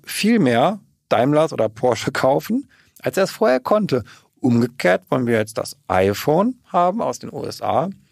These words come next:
haben wir ein Problem. Wir müssen also wieder mehr Euro aufwenden, als wir es vorher mussten, um halt das iPhone zu kaufen. Also es gibt zwei Dinge, Import, Export. Gerade für exportorientierte Nationen wie Deutschland ist dieser schwache Euro gar nicht mal so verkehrt.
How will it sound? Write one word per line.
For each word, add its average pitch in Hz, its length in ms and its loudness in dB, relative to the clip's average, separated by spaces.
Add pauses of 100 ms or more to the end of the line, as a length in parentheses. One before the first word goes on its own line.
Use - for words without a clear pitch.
(180)
haben 107 200 -4
wir 135 80 4
ein 156 60 0
Problem. 185 580 2
Wir 117 80 2
müssen 117 300 2
also 120 180 0
wieder 123 180 4
mehr 120 380 4
Euro 120 260 4
aufwenden, 151 460 0
als - 160 -2
wir 123 60 -10
es - 60 -14
vorher 117 200 -2
mussten, 135 300 -4
um 123 260 0
halt 143 260 0 (140)
das - 180 -8
iPhone 120 300 -4
zu - 100 -16
kaufen. - 280 -6
Also 147 160 2 (440)
es - 140 -10
gibt 151 140 -6
zwei 123 200 2
Dinge, 156 200 0
Import, 131 320 -2
Export. - 800 -2
Gerade 123 340 -2
für - 300 -2 (120)
exportorientierte 143 920 -2
Nationen 123 460 0
wie 117 60 -2
Deutschland 127 380 -2
ist - 260 -4
dieser 117 220 2
schwache 113 400 0
Euro 117 200 0
gar 107 160 0
nicht 113 120 -6
mal - 220 -8
so 117 240 2
verkehrt. 165 600 -2